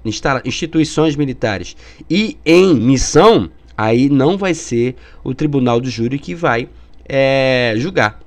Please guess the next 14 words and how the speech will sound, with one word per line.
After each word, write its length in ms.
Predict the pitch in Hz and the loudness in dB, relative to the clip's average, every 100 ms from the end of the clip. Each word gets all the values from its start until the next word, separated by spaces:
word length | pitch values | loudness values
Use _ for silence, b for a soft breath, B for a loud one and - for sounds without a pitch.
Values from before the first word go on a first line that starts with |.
| - | -10
esse 240 | 120 - 123 | -8 -8 -8
crime 300 | - 113 117 | -6 -6 -4
doloso, 460 | 147 147 98 - - | -2 0 -2 -6 -10
e 100 | 120 | -8
sim 460 | 127 - 120 110 156 - - - - - - - | -8 -6 -4 -4 -6 -12 -20 -20 -20 -20 -20 -12
a 100 | 107 | -8
Justiça 640 | 98 - - 156 - - - - - - | -8 -10 -10 -10 -12 -16 -18 -20 -20 -18
Militar 580 | 117 120 107 - 95 98 - - - - | -8 -6 -6 -8 -10 -12 -16 -20 -20 -20
da 320 | 90 98 104 - - | -10 -6 -8 -10 -10
União. 340 | 107 131 92 - - - - | -6 -4 -4 -10 -20 -20 -18
Isso 80 | - | -14
é 40 | |
importante 460 | 339 269 - 190 190 | -4 -2 0 -2 -2
saber, 460 | - 202 165 190 | -2 -2 -2 -4